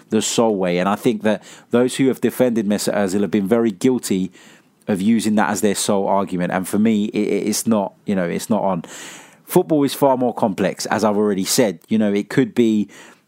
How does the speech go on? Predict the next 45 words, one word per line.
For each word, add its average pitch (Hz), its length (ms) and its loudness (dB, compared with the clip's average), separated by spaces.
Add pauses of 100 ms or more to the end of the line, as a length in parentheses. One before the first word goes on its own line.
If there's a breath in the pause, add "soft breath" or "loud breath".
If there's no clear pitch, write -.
the 113 100 2
pass 110 380 0
before 139 440 2
the 110 140 0
assist - 560 -6
that 98 160 0
is 98 160 -4
just - 260 -4
as - 120 -4
crucial. 117 420 -2
It 107 220 -4
could 113 180 0
be 113 240 0 (260 loud breath)
a - 100 0
piece 110 280 -2
of 107 100 0
movement 113 460 0
that 78 120 -6
drags 107 300 0
a 101 60 -2
defender 101 480 0
out 80 100 2
of - 60 -4
position 107 400 -2
that 92 160 0
therefore 107 360 -2
creates 104 340 -2
space 107 300 -2 (280 loud breath)
for - 140 -4
somebody 104 400 2
else 107 160 -2
to 107 100 -4
exploit. 127 540 -2 (640 soft breath)
It 104 160 0
could 117 300 0
be 110 560 2 (300 loud breath)
occupying 123 680 0
opponents. 120 640 0
You 120 80 2
know, 117 100 2
Frank 127 300 0
Lampard 120 420 0
spoke 110 380 -2
in 98 100 2
the 101 180 2